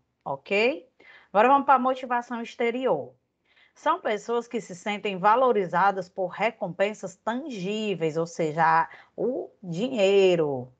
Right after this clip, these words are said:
né? O, a bonificação, algo que eu consiga perceber que vai me trazer um retorno, né? Então, são pessoas que são mais movidas nesse sentido.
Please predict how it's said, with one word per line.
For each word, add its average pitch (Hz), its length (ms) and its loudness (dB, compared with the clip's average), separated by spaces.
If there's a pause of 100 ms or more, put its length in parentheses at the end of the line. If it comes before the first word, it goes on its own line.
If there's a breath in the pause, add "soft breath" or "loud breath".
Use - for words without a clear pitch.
(160)
né? 165 320 -2 (380 soft breath)
O, 214 260 -2
a 208 100 4
bonificação, 202 1400 -2
algo 214 320 0
que 226 280 -6
eu 220 140 -2
consiga 226 580 -6
perceber 240 800 0
que 240 140 -4
vai 196 280 0
me 269 100 -2
trazer 240 400 -4
um 226 100 -4
retorno, 165 800 -2
né? 170 280 -8 (400 loud breath)
Então, 202 220 0
são 226 180 -4
pessoas 233 440 0
que 240 120 -6
são 226 180 0
mais 214 240 4
movidas 214 520 0
nesse 220 300 -6
sentido. 139 600 -8